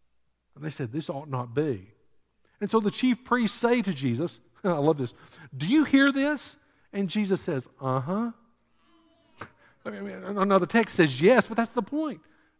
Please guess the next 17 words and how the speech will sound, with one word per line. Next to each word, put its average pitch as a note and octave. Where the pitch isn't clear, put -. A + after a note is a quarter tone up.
"Do D#3+
you C#4+
hear A3
this?" C4
"Uh-huh." B3
And G#3
then C#4
he C4+
quotes C#4
for E3+
us F#3
a G3
passage F3
from F#3+
Psalm G#3+
chapter F3+
eight. A2+